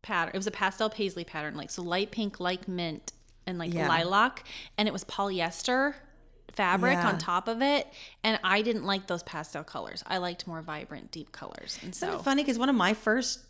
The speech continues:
Speaker 2: design memories was my, I had, I had heard a friend of mine at school, um, that her mother had an interior designer, and I'd never really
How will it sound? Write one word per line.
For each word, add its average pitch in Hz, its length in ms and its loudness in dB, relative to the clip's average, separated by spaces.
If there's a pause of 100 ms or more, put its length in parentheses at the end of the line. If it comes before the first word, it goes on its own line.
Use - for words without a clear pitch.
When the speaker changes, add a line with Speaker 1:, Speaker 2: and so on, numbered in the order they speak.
(200)
Speaker 2:
design 202 400 4
memories 202 460 2 (480)
was 185 320 6
my, 175 480 4 (400)
I 180 120 6
had, 165 280 2 (480)
I 165 80 4
had 165 260 2
heard 277 480 4
a 208 40 -2
friend 196 260 4
of 190 40 -4
mine 180 160 2
at 185 120 -2
school, 160 600 2 (600)
um, 160 340 2 (180)
that 185 160 2
her 202 100 0
mother 185 260 6
had 175 160 2
an 165 60 0
interior 156 360 2
designer, 156 420 -2
and 170 120 0
I'd 160 140 0
never 165 180 2
really 147 480 2